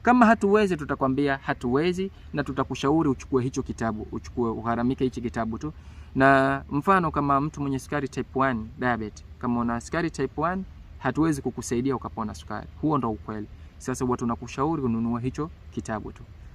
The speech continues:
Thank you, please andika neno offer ili tuweze kukuhudumia na tukuingize katika hii program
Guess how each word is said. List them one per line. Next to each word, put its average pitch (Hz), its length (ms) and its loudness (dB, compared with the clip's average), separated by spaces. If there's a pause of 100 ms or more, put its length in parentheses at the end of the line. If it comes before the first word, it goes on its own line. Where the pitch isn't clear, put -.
(140)
Thank 175 260 0
you, 175 80 2
please 175 340 0
andika 156 260 -2
neno 135 260 -2
offer 175 420 -2
ili 135 180 0
tuweze 120 260 -2
kukuhudumia 117 640 -4
na 123 100 -4
tukuingize 120 480 -4
katika 110 240 -8
hii 110 80 -4
program 127 400 -4